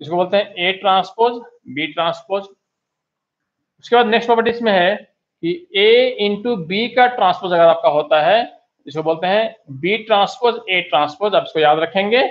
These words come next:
और आपका ये के into ए हो गया आपका transpose, के आपका क्या है? Scalar number,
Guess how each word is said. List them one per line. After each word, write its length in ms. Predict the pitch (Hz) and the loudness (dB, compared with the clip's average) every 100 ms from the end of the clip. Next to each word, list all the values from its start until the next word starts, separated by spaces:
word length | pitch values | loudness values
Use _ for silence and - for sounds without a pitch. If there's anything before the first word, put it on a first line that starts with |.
| - _ _ _ - | -6 _ _ _ 0
और 200 | 143 151 | 2 4
आपका 200 | 147 170 | 2 0
ये 320 | 165 175 180 - _ _ _ _ _ _ 208 | 0 0 -4 -8 _ _ _ _ _ _ 0
के 300 | 233 262 233 | 2 2 -2
into 260 | 226 240 | -4 -4
ए 160 | 208 214 | 0 0
हो 160 | 165 156 | 0 -2
गया 160 | 147 | -2
आपका 160 | 147 156 | -2 -2
transpose, 540 | 151 151 147 - 240 294 294 - _ _ _ - | -4 -4 -6 -4 -4 -4 -6 -10 _ _ _ -4
के 160 | 190 208 | 0 2
आपका 240 | 185 180 | 2 0
क्या 200 | 185 196 | 0 4
है? 160 | 190 214 | 4 2
Scalar 400 | - - 180 220 | -2 -2 2 2
number, 480 | 165 151 156 151 | 0 -2 0 0